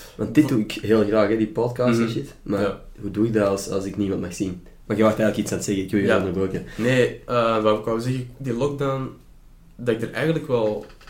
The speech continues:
Speaker 2: genieten is veel, maar ik heb er echt wel veel aan gehad of zo. Ik ben sowieso een
Speaker 1: Mhm.
Speaker 2: persoon die heel goed op zichzelf kan zijn.
Speaker 1: Mhm.
Speaker 2: Ehm, eigenlijk echt heel goed, een beetje iets te goed eigenlijk.
Speaker 1: Oh.
Speaker 2: Ik zou eigenlijk echt,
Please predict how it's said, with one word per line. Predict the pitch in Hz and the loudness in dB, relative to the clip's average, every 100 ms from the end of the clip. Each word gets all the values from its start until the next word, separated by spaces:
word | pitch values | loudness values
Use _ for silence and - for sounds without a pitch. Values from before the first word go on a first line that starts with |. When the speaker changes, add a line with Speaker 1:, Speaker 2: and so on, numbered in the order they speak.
| - | -14
Speaker 2:
genieten | - 117 117 135 135 | -4 0 0 0 -4
is | 117 | -6
veel, | - 113 151 | -4 -2 0
maar | 127 | 0
ik | 110 | 0
heb | 110 | -2
er | 107 | -6
echt | - - | -6 -6
wel | 131 117 | -4 -4
veel | 113 123 143 117 | -2 0 0 0
aan | 107 | -2
gehad | 98 123 | -4 -8
of | - | -10
zo. | 104 101 | -10 -8
Ik | 107 | 0
ben | 123 | 4
sowieso | 135 143 | 6 4
een | 131 | 4
Speaker 1:
Mhm. | |
Speaker 2:
persoon | 98 139 127 | 0 -4 -4
die | 101 | -2
heel | 107 131 | -2 0
goed | 131 | -2
op | 127 | -6
zichzelf | 107 - 127 | -8 -6 -6
kan | - 131 | -6 -6
zijn. | 127 139 139 | -4 -6 -6
Speaker 1:
Mhm. | 107 117 - - - - - - - | -6 -6 -6 -16 -20 -20 -20 -20 -12
Speaker 2:
Ehm, | - 101 101 - - | -2 0 0 -4 -12
eigenlijk | - 107 - - | -12 -12 -12 -14
echt | - | -8
heel | 110 113 | -2 0
goed, | 117 | 0
een | 117 | -2
beetje | 107 107 - - - | -4 -8 -16 -18 -16
iets | - | -12
te | - | -6
goed | 131 139 139 | -4 -2 -2
eigenlijk. | 143 147 143 117 | -2 -4 -6 -4
Speaker 1:
Oh. | |
Speaker 2:
Ik | 120 | -2
zou | 123 110 | 2 2
eigenlijk | 123 120 120 | 2 0 -2
echt, | 139 - - | -6 -10 -16